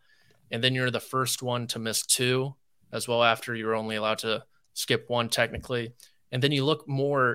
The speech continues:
into the future, and look, he only had to drive two hours. After the U S Open, these guys are gonna have to be coming from L A after getting their butts kicked cross country to Cromwell, Connecticut for the Travelers the week after.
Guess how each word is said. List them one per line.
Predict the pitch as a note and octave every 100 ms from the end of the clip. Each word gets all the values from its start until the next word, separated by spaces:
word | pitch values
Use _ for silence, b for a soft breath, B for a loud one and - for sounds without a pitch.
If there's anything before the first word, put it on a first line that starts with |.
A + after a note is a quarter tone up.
| -
into | C#3 C3
the | A#2
future, | - F3 F3 A#2 G#2+ G#2+ B2 _ _ _ _ _ _ _ -
and | B2 B2 A#2+ A#2 A2 - - _
look, | B2+ G2+
he | C3
only | A#2+
had | A2
to | G2
drive | A2 G2+
two | - A2
hours. | G2 G#2 - - - - _ _ _ _ _ _ _ - _ _ - G#2+ - _ D3
After | F#3 A#3
the | D#3
U | D#3
S | C3 -
Open, | C#3+ D3 A#2+
these | C3+
guys | C#3 C3
are | B2
gonna | B2
have | A#2+
to | -
be | A#2+
coming | - B2 A2+ A2 - _ _ -
from | A#2+ A2+
L | C3 C#3+
A | B2 A#2
after | A2+ A#2+ A2+
getting | B2 A#2+
their | G#2+
butts | - B2 C3 -
kicked | - G#2 - - - _ _ _ - _ -
cross | - C#3+ D3
country | C#3 B2+ A#2+
to | A2+
Cromwell, | - B2+ A#2+ A#2+ G#2+
Connecticut | A#2 A2+ A#2+ A#2+ A2 G#2 _ _ _
for | -
the | G2+
Travelers | - B2+ D#3+ C3 G#2 A2
the | -
week | G#2+ G#2
after. | G#2 G#2 - G#2+